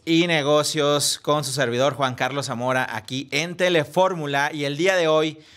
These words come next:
vamos a hablar con nuestro invitado Jorge Rodríguez, director comercial de Somos Dubai,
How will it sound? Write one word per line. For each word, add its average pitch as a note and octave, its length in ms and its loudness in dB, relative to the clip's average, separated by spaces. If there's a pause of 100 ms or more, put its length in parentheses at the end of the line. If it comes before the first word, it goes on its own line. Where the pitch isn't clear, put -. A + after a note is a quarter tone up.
(140)
vamos F3 580 -2
a B2+ 200 -2
hablar C3+ 480 -4 (260)
con D3 180 0
nuestro D3 420 0
invitado D3+ 720 0
Jorge D#3 460 -4
Rodríguez, C#3 540 -2
director C#3+ 580 -2
comercial C#3 680 -2
de C3 100 -2
Somos E3+ 540 0
Dubai, C3 500 -2